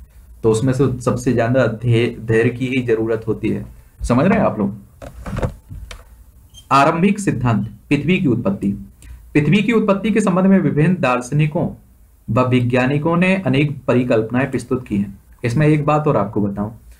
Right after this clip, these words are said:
आप समझिए कि अगर आप ग्रंथों के हिसाब से जाएंगे, तो उसकी कुछ अलग व्याख्याएं की गई होंगी। आप लिखेंगे, वैज्ञानिकों की तरी-, तरीके से अलग व्याख्याएं की गई हैं,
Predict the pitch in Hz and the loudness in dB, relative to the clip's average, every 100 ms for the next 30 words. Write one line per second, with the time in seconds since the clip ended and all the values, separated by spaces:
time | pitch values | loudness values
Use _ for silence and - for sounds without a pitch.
0 | - 117 120 120 143 170 170 175 165 147 | -6 -2 -2 0 0 0 0 2 2 2
1 | 151 127 143 143 139 127 123 123 123 151 | 0 0 2 2 0 -2 0 0 2 0
2 | 131 117 113 - 120 113 110 110 117 - | 0 0 -2 -4 -4 -4 -4 -8 -14 0
3 | 156 156 196 190 185 190 185 151 147 131 | 2 2 0 2 2 0 0 0 2 0
4 | 123 - 135 120 113 110 101 - 113 - | 0 -2 -4 -4 -4 -6 -6 -12 -16 -18
5 | - - - 123 135 156 151 180 180 180 | -20 -14 -2 2 4 2 0 2 4 6
6 | 180 127 127 127 135 139 156 160 156 151 | 4 0 -2 0 0 2 0 0 -2 0
7 | 147 147 - 151 135 139 147 156 139 147 | -2 -4 -2 0 0 -2 -2 -2 0 0
8 | 143 123 107 - 110 110 110 107 - - | 2 2 2 -2 -4 -4 -6 -8 -12 -16